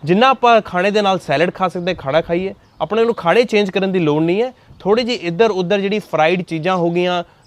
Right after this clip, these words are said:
ਤਾਂ ਘੱਟ ਤੋਂ ਘੱਟ ਮੂਵਮੈਂਟ ਉਹਨੂੰ ਵਧਾਉਣ ਦੀ ਕੋਸ਼ਿਸ਼ ਕਰੀਏ, ਮਾੜਾ ਜਿਹਾ ਵਾਕ ਹੀ ਕਰ ਲਈਏ ਜੇ ਆਪਾਂ ਜਿਮ ਨਾ ਜਾਈਏ।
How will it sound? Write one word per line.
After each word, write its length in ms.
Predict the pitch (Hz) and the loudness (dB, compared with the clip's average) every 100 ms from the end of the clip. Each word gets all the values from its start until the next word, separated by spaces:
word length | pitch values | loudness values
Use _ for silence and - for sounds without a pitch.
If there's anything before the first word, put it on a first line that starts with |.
| - | -10
ਤਾਂ 280 | 160 - | -6 0
ਘੱਟ 80 | 160 | 0
ਤੋਂ 140 | 147 185 | 2 0
ਘੱਟ 100 | 190 | 0
ਮੂਵਮੈਂਟ 400 | 170 175 175 190 | 2 0 0 -2
ਉਹਨੂੰ 240 | 180 196 185 | -2 -2 -2
ਵਧਾਉਣ 300 | 147 143 156 | 0 0 0
ਦੀ 120 | 170 | -4
ਕੋਸ਼ਿਸ਼ 360 | - 156 196 | -6 -6 -6
ਕਰੀਏ, 400 | - 170 175 175 160 | -4 -2 0 0 -2
ਮਾੜਾ 240 | 160 156 | -4 -2
ਜਿਹਾ 120 | 190 | 0
ਵਾਕ 340 | 156 127 143 202 | 0 2 0 -2
ਹੀ 60 | |
ਕਰ 160 | 185 170 | -2 -2
ਲਈਏ 220 | 175 175 | 0 0
ਜੇ 80 | 160 | -2
ਆਪਾਂ 220 | 160 165 | -2 -2
ਜਿਮ 160 | 143 143 | -2 -2
ਨਾ 140 | 160 | -2
ਜਾਈਏ। 300 | 156 156 160 | 0 0 -2